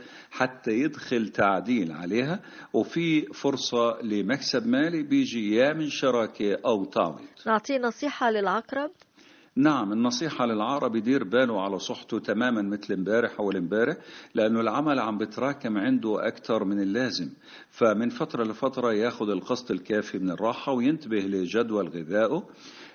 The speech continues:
Speaker 1: آه، في ساعات بعد الظهر وفي المساء العقرب بيركز أكثر على موضوع الشراكة،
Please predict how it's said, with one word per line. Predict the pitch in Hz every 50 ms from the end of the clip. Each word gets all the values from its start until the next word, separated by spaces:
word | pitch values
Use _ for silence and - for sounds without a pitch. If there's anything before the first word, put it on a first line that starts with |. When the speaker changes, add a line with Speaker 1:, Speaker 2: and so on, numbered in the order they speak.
| - _ -
Speaker 1:
آه، | 113 117 120
في | 117 120 - 180 175
ساعات | - - 147 120 113 131 143 131 110 92 - - - -
بعد | 101 101 101 92 101
الظهر | 95 98 143 147 147 139 107
وفي | 90 - -
المساء | 98 92 92 85 - - 120 120 139 160 - - -
العقرب | 107 104 92 107 135 - - 135 131 127 123 113 104
بيركز | 98 98 98 95 107 139 147 - - 147 120 104 113
أكثر | 101 110 - - - 107 101 98
على | 87 90 98 101 101
موضوع | 101 101 95 87 85 110 117 110
الشراكة، | 92 90 - - - 92 98 107 117 120 - 156 175